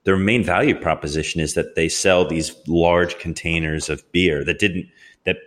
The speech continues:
weren't previously allowed to be sold to consumers. But, uh, it, it, it seems kind of like that's, that seems to be what's happening. If there are five different bills, there seems to be a business opportunity, an opportunity for people to,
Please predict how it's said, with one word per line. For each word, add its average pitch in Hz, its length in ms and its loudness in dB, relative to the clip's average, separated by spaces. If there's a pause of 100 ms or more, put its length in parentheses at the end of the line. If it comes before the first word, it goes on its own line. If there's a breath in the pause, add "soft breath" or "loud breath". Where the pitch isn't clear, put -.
weren't 110 260 0
previously 95 560 0
allowed 78 320 0
to 76 80 -10
be 80 80 -8
sold 80 280 -4
to - 40 -18
consumers. 82 540 -2
But, - 240 0 (760 loud breath)
uh, 123 60 -6 (100)
it, 123 200 -4
it, 117 220 0
it 117 100 -2
seems 208 280 4
kind 120 260 4
of 101 120 0
like 92 240 0
that's, - 520 -2 (160)
that 165 220 2
seems 156 260 2
to 127 40 -8
be 120 140 2
what's 95 240 0
happening. 104 360 -4
If 82 140 -6
there 92 160 2
are 85 60 -2
five 110 420 -2
different 95 380 -2
bills, 98 260 4
there 92 100 -2
seems 135 340 0
to 104 100 -2
be 87 440 -2
a 87 100 -2 (100)
business 107 400 2
opportunity, 76 500 -2
an 82 60 -2
opportunity 90 500 -2
for 78 160 -6
people 85 360 -2
to, 78 260 -4